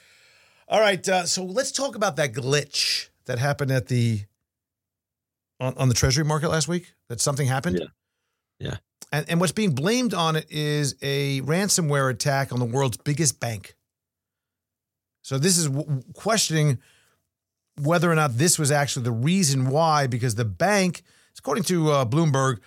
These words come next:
Speaker 1: I C B C Financial Services, which is a U S subsidiary of Industrial and Commercial Bank of China, relied on its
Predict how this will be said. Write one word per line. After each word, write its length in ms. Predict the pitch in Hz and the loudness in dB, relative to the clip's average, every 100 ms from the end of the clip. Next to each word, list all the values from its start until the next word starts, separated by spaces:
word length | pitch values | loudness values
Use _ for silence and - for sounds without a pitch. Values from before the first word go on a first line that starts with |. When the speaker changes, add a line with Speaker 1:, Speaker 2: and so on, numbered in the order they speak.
| - _ _ _ | -20 _ _ _
Speaker 1:
I 220 | 131 160 | -2 0
C 280 | 202 - 185 | 2 2 0
B 260 | 120 117 165 | -2 0 0
C 260 | 147 160 | 2 0
Financial 460 | 147 139 135 139 135 | -2 -2 -2 -2 -4
Services, 580 | - 139 143 151 180 165 | -4 -2 -2 -2 -2 -2
which 180 | 131 120 | -4 -2
is 100 | 113 | -2
a 60 | |
U 120 | 117 | 0
S 100 | 151 | 2
subsidiary 520 | 139 117 - 147 151 147 | 0 0 -2 0 0 0
of 100 | 120 | -2
Industrial 540 | 110 135 143 - 143 | -2 -2 -2 0 -2
and 80 | 127 | -2
Commercial 320 | 127 139 127 | -2 -2 -2
Bank 180 | 131 127 | -2 -2
of 100 | 107 | -4
China, 380 | - 139 175 196 _ _ _ _ _ _ _ _ _ - | -4 0 0 -2 _ _ _ _ _ _ _ _ _ -4
relied 340 | 135 156 170 | 0 4 4
on 140 | 175 156 | 4 2
its 140 | 135 | 0